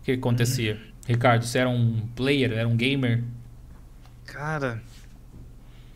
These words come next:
Speaker 2: ah, eu era muito híbrido, <laughs> vamos dizer assim. Eu jogava um pouco no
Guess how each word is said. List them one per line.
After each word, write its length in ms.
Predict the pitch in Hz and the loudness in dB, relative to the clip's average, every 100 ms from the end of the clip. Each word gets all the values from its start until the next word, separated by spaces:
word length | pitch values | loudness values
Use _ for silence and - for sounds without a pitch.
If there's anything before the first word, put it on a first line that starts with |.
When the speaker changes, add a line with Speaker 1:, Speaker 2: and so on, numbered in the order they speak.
| - - - - - - - - - | -20 -20 -20 -20 -20 -20 -20 -20 -14
Speaker 2:
ah, 760 | 135 135 135 135 131 127 127 127 - - - - | -8 -4 -2 -2 -4 -4 -8 -10 -16 -18 -18 -12
eu 80 | 151 | -4
era 160 | 175 202 | 0 2
muito 640 | 175 170 233 - 214 190 | 2 0 -2 -4 -2 0
híbrido, 540 | 139 175 151 123 117 | 2 0 0 -2 -2
<laughs> 0 | |
vamos 240 | 117 - - | -2 -2 -2
dizer 60 | |
assim. 580 | 143 - - - 160 139 - | -4 -4 -14 -6 -4 -4 -6
Eu 180 | 156 185 | -6 -4
jogava 340 | 165 156 147 | 0 2 2
um 80 | 135 | -2
pouco 360 | 123 135 127 | -6 -6 -6
no 440 | 123 113 107 104 | -10 -8 -8 -10